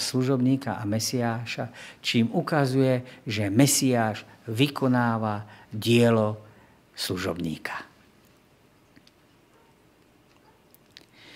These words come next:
Aká je jeho náplň? Znamená to, že káže dobrú správu.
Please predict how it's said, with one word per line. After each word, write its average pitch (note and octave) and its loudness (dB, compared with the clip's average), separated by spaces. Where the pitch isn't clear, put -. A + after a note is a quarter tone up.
Aká D3+ 2
je B2 4
jeho B2+ 2
náplň? - -4
Znamená C3+ 4
to, A#2 2
že G#2+ -2
káže A2+ 0
dobrú A2+ 2
správu. G2+ -4